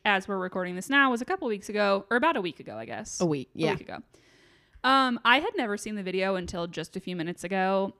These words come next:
Speaker 1: and obviously I've seen all the tweet reactions, I've seen all the jokes, the memes, the TikTok dances, but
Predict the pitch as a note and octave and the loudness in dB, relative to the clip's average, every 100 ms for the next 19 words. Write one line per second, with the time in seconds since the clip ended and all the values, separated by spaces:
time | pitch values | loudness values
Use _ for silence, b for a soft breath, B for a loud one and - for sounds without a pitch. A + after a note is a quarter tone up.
0 | _ - G3+ G3 F#3 F#3 - _ _ _ | _ -6 -2 -2 -2 -4 -6 _ _ _
1 | - A#3 G#3+ F#3+ F#3 F#3+ F3 - F#3 - | 2 4 4 0 -2 -4 -4 -4 -8 -4
2 | F#3+ G3 F#3 - F#3 - F#3 F#3+ F#3+ - | 0 0 0 -6 -8 -6 -4 -2 -2 -4
3 | G3+ G3 G3 G3+ G3+ G3+ F#3 E3+ F#3 F3+ | -6 -6 -4 -4 -4 -6 -4 -4 -4 -2
4 | E3+ - - G3 F#3+ F#3 F#3+ F#3+ - - | -2 -4 -8 -6 -4 -4 -4 -6 -8 -10
5 | - F#3+ F#3 - F#3+ G3+ G3+ G#3 G#3+ G#3+ | -8 -6 -6 -4 -4 -4 -6 -4 -2 -2
6 | G#3 G3 F3 | -2 0 0